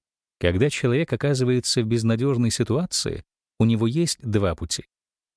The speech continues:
сдаться и жалобно скулить или начать энергично шевелить мозгами. Немного подумав, царевна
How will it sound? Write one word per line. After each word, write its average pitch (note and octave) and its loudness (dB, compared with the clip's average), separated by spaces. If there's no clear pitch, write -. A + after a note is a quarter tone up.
сдаться G#2+ 0
и A2 0
жалобно A#2+ 0
скулить F#3+ -2
или E3+ 2
начать E3+ 0
энергично C#3+ 0
шевелить C#3+ -2
мозгами. G#2+ -2
Немного F3 2
подумав, F2 -2
царевна A2+ 0